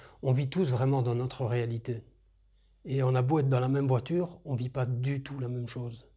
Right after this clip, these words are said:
Et, et du coup, moi, je voyais, je vi-, je vivais quelque chose avec ce rayon de mon-,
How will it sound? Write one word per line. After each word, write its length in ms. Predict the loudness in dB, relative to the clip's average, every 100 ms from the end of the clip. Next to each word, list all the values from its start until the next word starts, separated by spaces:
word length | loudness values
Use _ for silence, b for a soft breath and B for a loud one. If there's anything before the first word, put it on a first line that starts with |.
| _ b b b b _ -6
Et, 840 | -2 0 0 -2 -4 -2 -2 -2
et 40 | -2
du 120 | -4
coup, 120 | -2
moi, 160 | 2 2
je 140 | 2
voyais, 280 | 2 2 2
je 120 | 0
vi-, 260 | 0 0 -2
je 220 | -4 0
vivais 320 | 2 4 4 2
quelque 260 | 0 -4
chose 400 | -2 0 0 -2 -12 -20 b b b -10
avec 240 | -2 -2 -2
ce 160 | -2
rayon 280 | 2 2 2
de 60 | 0
mon-, 240 | 0